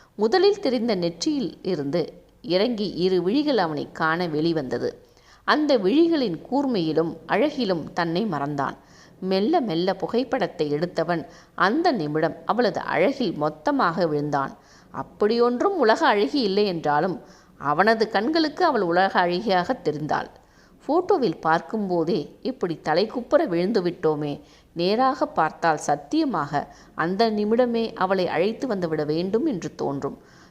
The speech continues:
தன்னுடைய படத்தை பார்த்து அவளுக்கும் இப்படித்தான் தோன்றுமோ என்று எண்ணி உவகை கொண்டான். மனமோ அது தனி பாதையில் பயணிக்க ஆரம்பித்திருந்தது. இளையராஜா பாடல்களை எல்லாம் அலசி ஆராய்ந்து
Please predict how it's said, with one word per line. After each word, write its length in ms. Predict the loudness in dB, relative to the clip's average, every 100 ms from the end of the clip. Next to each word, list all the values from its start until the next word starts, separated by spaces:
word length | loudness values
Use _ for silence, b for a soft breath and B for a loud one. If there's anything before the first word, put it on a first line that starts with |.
| -4
தன்னுடைய 460 | 0 0 0 0
படத்தை 440 | 2 2 2 -2 -2
பார்த்து 400 | 0 0 0 2
அவளுக்கும் 520 | 2 2 2 0 0
இப்படித்தான் 640 | -2 -2 -2 0 0 0 0
தோன்றுமோ 540 | 0 0 0 0 0 -2 B B -6
என்று 320 | -2 -2 -2
எண்ணி 280 | -2 0 0
உவகை 400 | 0 0 0 0
கொண்டான். 440 | 0 -2 -2 -2 -4 -18 B B -12 0
மனமோ 380 | 2 2 0 -2 -4 -12
அது 400 | -4 0 2 2
தனி 320 | 0 2 0
பாதையில் 560 | 0 0 2 0 -2 -2
பயணிக்க 480 | -2 0 -2 -2
ஆரம்பித்திருந்தது. 960 | 0 0 0 0 -4 -6 -6 -4 -4 -4 -10 B B B
இளையராஜா 640 | -2 2 4 2 0 2 0 2
பாடல்களை 540 | 2 2 0 -2 0
எல்லாம் 380 | 0 2 0 0
அலசி 380 | -2 -2 2 2
ஆராய்ந்து 500 | 2 0 0 0